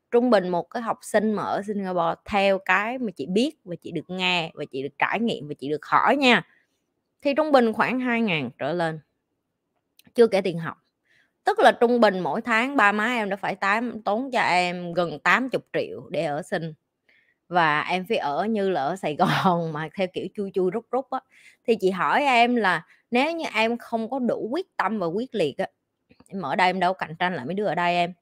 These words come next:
Nó có ba có má ở đây, nhà nó có ở đây. Nó có tiền của chính phủ bảo trợ để đi học, trong khi những người đi du học qua đây người ta phải học quyết liệt hơn người bản địa nữa. Ok, ừm, rồi,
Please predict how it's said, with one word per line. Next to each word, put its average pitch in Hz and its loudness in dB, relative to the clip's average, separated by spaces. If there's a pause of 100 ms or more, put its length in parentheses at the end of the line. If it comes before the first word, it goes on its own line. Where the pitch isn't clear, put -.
(300)
Nó 190 -14
có 208 -4
ba 170 4
có 196 -8
má 208 -6
ở - -4
đây, 170 0
nhà 160 -4
nó 170 -8
có 202 -2
ở 156 -2
đây. 170 0 (480)
Nó 220 4
có 247 2 (380)
tiền 190 6
của 175 2
chính 240 2
phủ 156 -2
bảo 196 2
trợ - -2
để 156 -2
đi 196 -2
học, 170 -8
trong 180 -4
khi 208 -6
những 170 -6
người 196 -6
đi 190 -6
du 190 -2
học 180 -6
qua 185 -2
đây 190 -2
người 175 -8
ta 202 -6
phải 277 -8
học 247 -4
quyết 359 0
liệt 233 6
hơn 233 0
người 185 -2
bản 196 0
địa 151 -2
nữa. 170 -4 (720)
Ok, 233 2 (220)
ừm, 170 -2 (1080)
rồi, 190 6